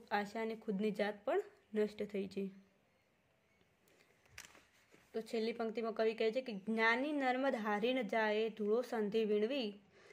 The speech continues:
રાખી ધીરજ રહેવું પ્રસન્ન, ઘણી શીખ નાણવી. નર્મદ આખરે ધૂળે ધૂળ, એનો એ નહીં પાર રે. એક જ અકળ લીલા ગાનિત, એમો સાચ સાર રે.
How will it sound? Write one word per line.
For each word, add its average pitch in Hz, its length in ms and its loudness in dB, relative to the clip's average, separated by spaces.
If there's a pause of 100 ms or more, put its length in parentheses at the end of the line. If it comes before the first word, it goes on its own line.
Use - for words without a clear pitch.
(220)
રાખી 220 360 4
ધીરજ 247 360 4
રહેવું 214 380 2
પ્રસન્ન, 220 540 0 (380)
ઘણી 226 280 2
શીખ 254 260 -4
નાણવી. 196 460 0 (800)
નર્મદ 214 420 2
આખરે 202 320 0 (360)
ધૂળે 202 260 4
ધૂળ, 185 240 -2 (960)
એનો 220 300 4
એ 226 160 0
નહીં 220 360 0
પાર 202 300 0
રે. 180 100 -2 (180)
એક 220 280 2
જ 262 60 4 (160)
અકળ 226 260 0
લીલા 214 340 2 (380)
ગાનિત, 208 520 -2 (260)
એમો 214 280 0
સાચ 220 420 -4 (120)
સાર 190 320 -4 (100)
રે. 185 100 -10